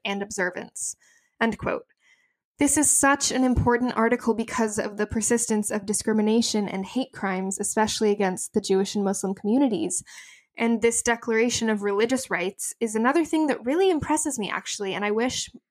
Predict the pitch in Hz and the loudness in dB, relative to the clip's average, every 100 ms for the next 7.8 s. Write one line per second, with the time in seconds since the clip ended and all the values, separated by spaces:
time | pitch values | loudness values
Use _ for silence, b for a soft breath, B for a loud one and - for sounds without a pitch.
0 | _ _ - 277 233 226 220 196 208 - | _ _ -2 2 2 4 0 0 -6 -2
1 | 220 214 - 214 208 190 180 - 214 - | -2 -2 -4 -2 -2 -2 -6 -4 -4 -4
2 | 185 - - B B B B B _ 285 | -6 -8 -14 B B B B B _ -2
3 | 247 311 392 392 _ - 294 285 247 220 | 2 2 2 -2 _ 2 2 2 -2 -4
4 | 233 - 208 208 202 196 202 208 202 214 | -4 0 -2 -2 -4 -6 -4 -4 0 0
5 | 214 185 - - - 214 - 214 202 214 | 0 -2 -4 -6 -8 -8 -2 -2 -2 -4
6 | 214 - 214 196 202 208 220 214 220 214 | -6 -6 -6 -4 -2 0 0 -2 -6 -8
7 | 208 196 190 190 226 294 339 - | -8 -8 -6 -4 -2 -2 -4 -8